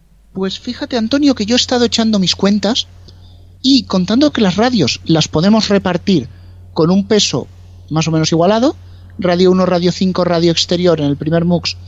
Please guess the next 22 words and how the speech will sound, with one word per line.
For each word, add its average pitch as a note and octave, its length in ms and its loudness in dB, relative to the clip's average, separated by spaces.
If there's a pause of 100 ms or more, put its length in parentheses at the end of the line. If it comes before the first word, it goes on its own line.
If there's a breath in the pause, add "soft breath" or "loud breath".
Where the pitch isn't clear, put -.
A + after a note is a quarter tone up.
(220 loud breath)
y F3+ 100 2
las D3+ 180 2
dos F3+ 160 0
H F3+ 220 0
Q E3+ 180 2
en D#3+ 100 0
el D3+ 60 -2
segundo, G#3+ 480 2
prácticamente E3+ 680 -2
como D3 160 -2
están C#3 240 -2
ahora, D#3 300 2
no C3+ 80 -4
haría D3+ 160 0
falta D#3+ 260 -2
tocar, A#3 340 -2 (600 soft breath)
veamos A#3 800 -2 (960)
cuántos A3+ 440 0
slots, F#3+ 460 0
entre D#3+ 260 -4
comillas, G3+ 380 0
necesitaríamos. B2 840 -6